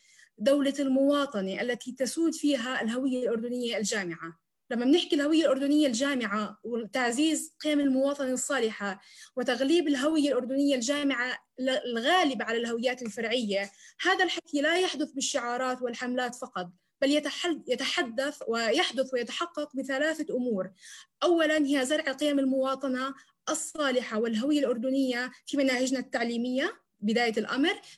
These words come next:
ثانيا، العدالة، العدالة، العدالة، العدالة بالفرص، العدالة بالتوظيف، العدالة في توزيع الموارد إلى آخره. وثالثا، بسيادة القانون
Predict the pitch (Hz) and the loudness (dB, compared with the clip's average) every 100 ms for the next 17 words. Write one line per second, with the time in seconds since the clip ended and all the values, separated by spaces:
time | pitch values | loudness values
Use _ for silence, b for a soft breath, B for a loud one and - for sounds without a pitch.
0 | - - 320 311 233 208 202 262 269 247 | -8 0 2 4 2 0 -2 0 0 0
1 | 226 285 277 302 370 - 247 240 240 220 | 0 0 0 0 -4 -6 -4 0 2 2
2 | 262 254 262 262 240 233 226 220 214 247 | 2 0 -2 -2 -6 -2 0 0 0 -2
3 | - _ 226 208 214 220 220 214 381 415 | -4 _ -4 -2 0 0 0 -2 0 2
4 | 381 370 214 208 202 196 208 226 220 349 | 0 0 -2 0 -2 -6 -6 -4 0 2
5 | 359 370 233 196 214 214 208 233 214 226 | 2 0 -4 -4 -2 -2 -2 -4 -2 0
6 | 220 214 233 349 370 359 359 - B B | 0 -2 -2 0 2 0 -4 -8 B B
7 | B 285 262 190 220 311 311 302 349 b | B 0 2 2 0 -2 0 0 0 b
8 | _ 262 285 330 330 320 311 247 294 277 | _ -4 0 0 0 0 0 0 0 2
9 | 277 277 277 262 269 277 277 | 2 -2 -4 -2 2 2 2